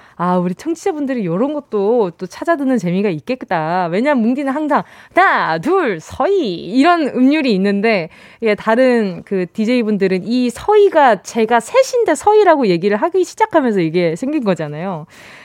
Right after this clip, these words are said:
아유, 오랜만에 오니까 이게, 어? 서론이 길다. 빨리 넘어갈게요. 자, 박주영님은요. "문디, 기다렸어요. 오랜만에 다시 목소리 들으니 너무 반갑네요.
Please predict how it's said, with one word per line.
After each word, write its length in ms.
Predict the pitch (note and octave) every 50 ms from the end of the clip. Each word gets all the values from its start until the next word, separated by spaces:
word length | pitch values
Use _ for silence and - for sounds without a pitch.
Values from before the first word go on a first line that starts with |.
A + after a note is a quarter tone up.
| - - - _
아유, 220 | - E3+ F3+ F#3 F3
오랜만에 420 | D#3+ E3+ G#3 A3+ A#3+ A#3+ A#3 A3
오니까 320 | G3 F3+ F#3 G#3 G#3 - F#3+
이게, 760 | D#3+ D#3 D3+ F#3+ F#3+ F3 E3+ F3 G3+ B3 C4+ A#3+ F#3+ E3 C3
어? 220 | D3 F3+ A#3+ E4 F#4+
서론이 420 | - - G#4 A4 A#4 A4 F4+ C#4+ G3+
길다. 320 | - - G#3 G#3+ F#3 E3+ D#3+
빨리 160 | - F3 D3+
넘어갈게요. 440 | D3+ D3+ D3 D3 A#2+ - - - - - - - - - - - - -
자, 120 | - G3+
박주영님은요. 1120 | - F3+ G#3 A3+ A3+ - F4+ F4+ E4+ E4 D#4+ D4 C4+ A#3 G3+ F3 E3+ G#3+ C#4 B3+ E3+ D#3 - _ _ _ - - - _ _ _
"문디, 500 | G3+ C#4 F4 F#4+ F#4+ G4+ G4+ F#4+ C4+ F#3+ -
기다렸어요. 960 | - C4+ A#3 E4 F4 F4+ F4 E4 - - C#4+ C4 B3+ B3+ C#4 C#4 A#3+ F#3 D3+ - - - - - - - - -
오랜만에 500 | G3 A3+ C#4+ D#4 D#4+ D4+ C#4+ C4+ C4+ C4+
다시 300 | - - G#3+ G3+ D4 B3+
목소리 360 | G#3+ F#3 - - C#4 D4 B3+
들으니 300 | G#3+ A#3+ B3+ B3+ C4 C4
너무 400 | C4 E4 G#4+ B4+ C#5 C5+ C5 -
반갑네요. 640 | - A3 G#3 A3+ C#4 D#4 D4+ C4+ A#3+ A#3+ A3 E3+ D3+